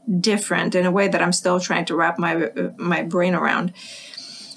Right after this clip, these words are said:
But a most pleasant surprise was how easily we fit together to do our ta-, our task. You'd imagine them putting quote unquote strangers, because we don't feel like strangers to one another,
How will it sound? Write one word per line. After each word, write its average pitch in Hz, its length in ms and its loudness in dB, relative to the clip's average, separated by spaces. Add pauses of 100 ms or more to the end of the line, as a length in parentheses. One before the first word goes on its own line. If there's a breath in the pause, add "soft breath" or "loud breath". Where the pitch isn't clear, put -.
(160 loud breath)
But 208 340 4
a 196 60 4
most 233 320 4
pleasant 262 340 4
surprise 185 400 2
was 190 160 0
how 175 320 2
easily 185 560 2
we 170 160 0
fit 190 300 -2
together 175 420 2
to 175 180 -2
do 185 100 4
our 165 160 2
ta-, - 340 -4 (120)
our 185 220 2
task. - 380 0
You'd 190 120 2
imagine 202 380 4
them 175 140 0
putting 185 520 2 (580 loud breath)
quote 262 360 6
unquote 240 540 4
strangers, 208 760 2
because 180 300 -2
we 156 80 -4
don't 170 240 0
feel - 180 0
like 180 220 2
strangers 196 640 2
to 214 160 0
one 175 160 2
another, 175 460 0